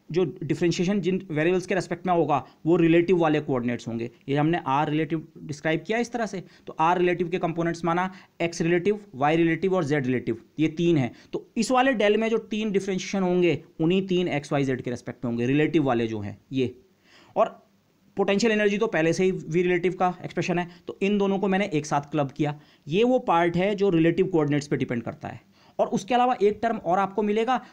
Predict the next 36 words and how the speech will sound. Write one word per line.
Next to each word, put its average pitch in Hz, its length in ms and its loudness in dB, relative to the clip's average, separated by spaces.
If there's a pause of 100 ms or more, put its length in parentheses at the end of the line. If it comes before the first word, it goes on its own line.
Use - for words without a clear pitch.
उसमें 175 300 -4
पोटेंशियल 180 380 0
एनर्जी 190 220 -2
का 190 100 -4
कोई 180 180 0
कंट्रीब्यूशन 180 420 -2
नहीं, 202 140 0
क्योंकि 196 160 -2
पोटेंशियल 170 500 -2
एनर्जी 170 200 0
पूरी 165 240 0
तरह 180 260 -2
इसके 160 200 0
साथ 147 240 -2
क्लब 127 200 0
हो 113 60 -2
गई 113 160 -6
है। 110 100 -14 (260)
और 147 80 -2
प-, - 300 -14
दूसरा 156 340 0
एक 208 160 0
टर्म 190 160 0
होगा, 190 320 0 (220)
again 170 200 0
वो 196 120 2
काइनेटिक 165 420 0
एनर्जी 165 220 0
जैसा 160 200 2
टर्म 139 240 0
दिखेगा, 113 380 -6 (220)
minus 143 260 -2
H - 160 -12
cross 143 200 -2
by 151 140 -2 (140)
two 139 120 2